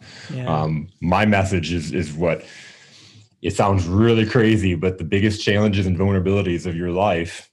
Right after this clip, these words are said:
Speaker 2: make you who you are and
Speaker 1: Mm.
Speaker 2: give you the strength and, and, and the,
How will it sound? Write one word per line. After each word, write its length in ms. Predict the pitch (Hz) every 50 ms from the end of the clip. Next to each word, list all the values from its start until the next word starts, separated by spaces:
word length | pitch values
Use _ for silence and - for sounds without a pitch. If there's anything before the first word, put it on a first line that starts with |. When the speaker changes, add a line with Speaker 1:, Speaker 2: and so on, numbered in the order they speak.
| -
Speaker 2:
make 340 | 87 85 87 90 92 92 -
you 140 | 98 90 85
who 100 | 95 98
you 220 | 95 90 87 85
are 440 | 85 95 101 92 85 85 82 82 85
and 140 | 82 78 113
Speaker 1:
Mm. 40 | 107
Speaker 2:
give 180 | 95 95 90
you 80 | 95 95
the 100 | 85 82
strength 720 | 80 - - - - 101 104 107 92 85 85 85 _ _ -
and, 500 | 95 82 82 85 82 82 82 87 85 -
and, 420 | 95 85 82 85 85 82 87 95 - _ _ _ -
and 320 | 101 98 90 85 80 78 71
the, 440 | 87 85 82 82 82 80 82 78